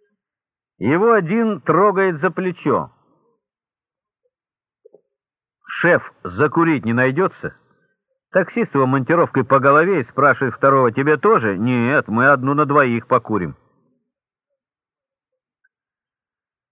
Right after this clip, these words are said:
Группа дремучих пенсионеров решила выпить. Собрали деньги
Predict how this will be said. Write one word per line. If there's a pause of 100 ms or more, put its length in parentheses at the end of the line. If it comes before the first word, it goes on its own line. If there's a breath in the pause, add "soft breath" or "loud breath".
(160)
Группа
дремучих
пенсионеров
решила
выпить. (600)
Собрали
деньги